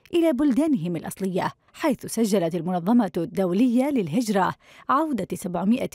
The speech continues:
وخمسين مهاجرًا. وتشير التقارير إلى أن أكثر من ألف ومائتي مهاجر وصلوا إلى جيبوتي قادمين من اليمن في رحلة محفوفة بالأخطار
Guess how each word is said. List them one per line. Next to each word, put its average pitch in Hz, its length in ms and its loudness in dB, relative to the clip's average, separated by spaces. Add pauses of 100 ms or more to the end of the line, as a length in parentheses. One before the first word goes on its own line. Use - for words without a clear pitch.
(120)
وخمسين 294 580 2
مهاجرًا. 226 600 0 (460)
وتشير 202 400 0
التقارير 185 540 0 (360)
إلى 339 180 4
أن 311 120 2
أكثر 330 400 -2
من 254 220 2
ألف 262 220 -2
ومائتي 233 580 0
مهاجر 190 680 0 (280)
وصلوا 294 500 0
إلى 262 160 0
جيبوتي 185 640 -2 (320)
قادمين 311 500 4
من 285 100 6
اليمن 277 500 0 (300)
في 233 200 2
رحلة 214 420 -2
محفوفة 185 920 -2 (280)
بالأخطار 330 600 0